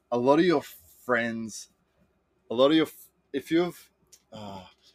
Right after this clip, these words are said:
if you're a cop in the town that you grew up in, okay, a lot of your friends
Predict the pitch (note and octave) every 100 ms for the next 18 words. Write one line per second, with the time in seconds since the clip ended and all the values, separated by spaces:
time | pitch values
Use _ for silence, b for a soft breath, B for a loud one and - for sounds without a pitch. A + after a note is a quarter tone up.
0 | _ _ _ _ _ _ _ _ _ -
1 | B2+ D#3+ F3+ F3 D3 D3+ C3+ - C3 B2+
2 | B2+ A#2+ A2+ A2 A2+ - D#3+ G#3+ F3+ C#3
3 | - A#2+ A2+ A2+ B2 B2+ C#3 C#3 A#2+ B2+
4 | A#2+ A#2 A2+ - -